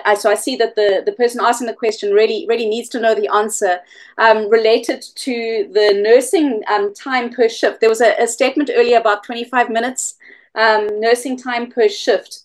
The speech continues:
and they would really like to know how that was calculated. I believe, Mike, I think it was you who said that, um,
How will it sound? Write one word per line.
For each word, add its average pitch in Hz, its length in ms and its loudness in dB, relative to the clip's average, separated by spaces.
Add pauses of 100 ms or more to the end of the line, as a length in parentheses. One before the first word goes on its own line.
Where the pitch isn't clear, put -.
(240)
and 240 100 0
they 247 80 4
would 247 140 4
really 254 200 4
like 233 180 0
to 240 100 -8
know 220 100 0
how 254 260 -2
that 226 220 -2
was 226 160 -4
calculated. 208 880 -4 (720)
I 202 140 0
believe, 226 320 -2
Mike, 233 240 0
I 294 60 2
think 339 180 4
it 403 80 2
was 277 160 -2
you 294 140 -2
who 359 180 2
said 349 280 -6
that, 349 260 0 (180)
um, 233 360 -2